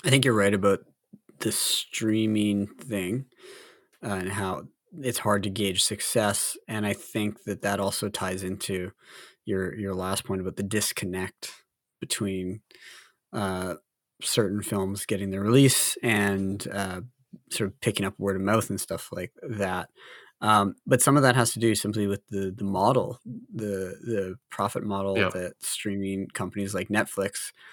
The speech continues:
Speaker 1: follow. Like, Netflix doesn't have, we don't know how much, like, profit Netflix really makes. All Netflix has to do is show that increase in subscriber,
Speaker 2: Yeah.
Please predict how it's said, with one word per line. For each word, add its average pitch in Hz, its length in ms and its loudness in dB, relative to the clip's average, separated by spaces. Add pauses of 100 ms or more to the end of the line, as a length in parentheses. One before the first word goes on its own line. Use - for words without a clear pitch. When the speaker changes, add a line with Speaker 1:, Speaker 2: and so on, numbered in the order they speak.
(280)
Speaker 1:
follow. 123 320 8
Like, 98 160 0
Netflix 120 340 4
doesn't 131 220 4
have, 123 240 2
we 123 160 4
don't 160 180 6
know 113 160 2
how 107 80 0
much, - 460 -10
like, 104 240 -2 (300)
profit - 440 -6
Netflix - 540 -10
really 107 220 -8
makes. - 260 -12
All 131 340 4
Netflix 120 360 2
has 101 140 -4
to - 80 -10
do 101 300 0 (380)
is 110 100 -4
show 107 220 4
that 95 160 2
increase 117 480 2
in 117 60 -4
subscriber, 110 760 0
Speaker 2:
Yeah. 117 160 2